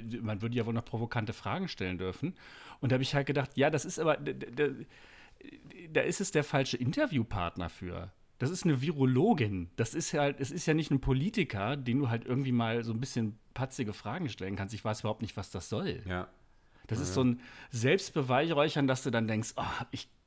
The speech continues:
Speaker 1: geile Fragen mal wieder gestellt, der richtig aus dem Konzept gebracht.“ Genau, und, äh, siehst du, kleiner,
Speaker 2: Wie kam man
Speaker 1: kleiner,
Speaker 2: darauf?
Speaker 1: äh, Ex-, äh, Ausflug. Äh,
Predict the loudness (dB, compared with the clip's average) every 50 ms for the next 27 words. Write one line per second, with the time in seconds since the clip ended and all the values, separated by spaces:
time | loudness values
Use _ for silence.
0 | _ 0 2 2 0 0 -2 -2 -2 -2 -2 0 0 -2 -4 -6 -8 -8 -8 -8
1 | -8 -6 -4 -6 -6 -4 -4 -2 -2 -2 -2 -4 -4 -4 -4 -4 -6 -8 -8 -8
2 | -8 -8 -8 -8 -6 -6 -8 -8 -8 -10 -10 -10 -12 -14 -14 -14 -18 -20 -18 -18
3 | -16 -16 -16 -16 -18 -20 -20 _ -20 -20 -20 -20 -20 -20 2 4 6 8 8 6
4 | 6 4 2 2 2 -2 -6 -6 -6 -6 -6 -6 -8 -6 -4 -2 -2 0 0 0
5 | 0 0 0 0 0 2 2 2 0 0 -2 -2 -2 -2 -4 -4 -6 -8 -10 -10
6 | -8 -6 -4 -2 -2 -2 0 0 -2 -2 -2 -6 -6 -6 -6 -6 -8 -14 -18 -20
7 | -20 -12 -4 -2